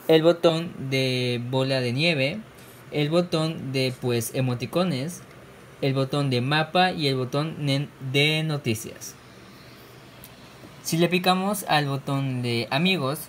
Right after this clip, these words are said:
podemos ver a nuestros amigos, obviamente.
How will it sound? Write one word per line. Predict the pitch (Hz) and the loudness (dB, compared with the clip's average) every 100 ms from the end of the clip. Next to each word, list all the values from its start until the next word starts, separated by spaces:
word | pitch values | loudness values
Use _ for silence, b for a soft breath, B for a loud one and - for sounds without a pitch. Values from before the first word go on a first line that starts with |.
| - - - - - - | -18 -20 -20 -20 -20 -6
podemos | 135 131 131 | -2 -2 -2
ver | 131 127 | -2 0
a | 123 | 0
nuestros | 120 120 120 127 | -2 -4 -6 -2
amigos, | 156 233 156 160 - - | 0 2 0 -2 -4 -2
obviamente. | 120 127 127 151 139 120 131 | 2 2 2 0 0 -4 -6